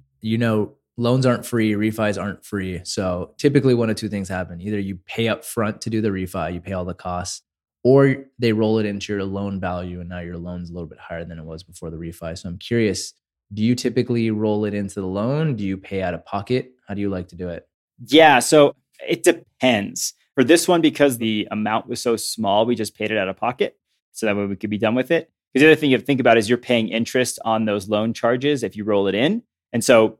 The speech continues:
Speaker 2: you don't feel it out of pocket as much, but we were in a position where we had the reserves, we had the cash savings. We said, "Oh, let's just,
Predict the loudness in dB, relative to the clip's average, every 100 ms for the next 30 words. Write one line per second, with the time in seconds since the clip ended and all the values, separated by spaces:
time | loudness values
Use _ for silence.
0 | _ -2 4 4 4 4 6 8 8 6
1 | 4 2 2 0 0 -2 -2 -2 2 4
2 | 4 2 -2 -4 -2 -2 -4 -4 0 0
3 | 0 -2 -2 0 -2 -2 -4 -6 -6 -4
4 | -4 -2 -2 -2 -4 -6 -2 2 2 2
5 | 0 -4 -6